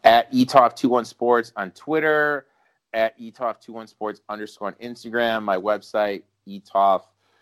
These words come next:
two one sports dot com. I'm in the middle of moving. I'm moving. I forgot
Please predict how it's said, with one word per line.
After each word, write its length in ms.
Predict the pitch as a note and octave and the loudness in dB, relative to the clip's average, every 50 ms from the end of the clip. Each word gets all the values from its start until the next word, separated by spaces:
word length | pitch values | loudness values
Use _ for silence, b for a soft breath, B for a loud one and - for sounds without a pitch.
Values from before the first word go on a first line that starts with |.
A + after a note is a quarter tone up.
| _ _ _ _ _ _ _ _ _ _ - | _ _ _ _ _ _ _ _ _ _ -14
two 140 | - - D#3 | -8 -2 0
one 160 | C3+ C3 A#2+ | 2 2 0
sports 340 | - - - B2 A#2+ A2+ - | 0 -4 -4 -4 -4 -2 2
dot 240 | - A2 A2 - _ | 2 2 2 2 _
com. 460 | - A2+ A2+ A2+ A2+ A2+ A2 A2 G2+ _ _ _ _ _ _ G#2 G#2 F#2+ _ - B B B B B - | 0 0 0 2 0 -2 -6 -12 -20 _ _ _ _ _ _ -20 -20 -20 _ -20 B B B B B -4
I'm 140 | - A2+ B2 | -4 -2 0
in 80 | C3 B2+ | 0 0
the 60 | A#2+ | 0
middle 240 | A#2 A#2 A2 A2+ G#2+ | 0 2 2 4 2
of 80 | G2+ | 2
moving. 320 | F#2+ F#2+ G2 F#2+ F2 F2 E2+ | 0 -4 -6 -6 -6 -8 -10
I'm 100 | E2+ E2+ | -10 -10
moving. 380 | F#2 G2 F#2+ G2 G2 F#2+ F2+ _ - | -8 -8 -8 -8 -10 -12 -12 _ -6
I 140 | E2+ E2+ | -4 -4
forgot 560 | E2+ - - G2 F2 G2+ G2 F#2+ F#2 F2+ - | -4 -4 -6 -2 2 6 6 8 6 6 2